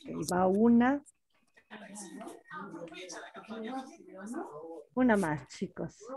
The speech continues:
Eso es.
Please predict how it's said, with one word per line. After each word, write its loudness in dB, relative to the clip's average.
Eso -2
es. -2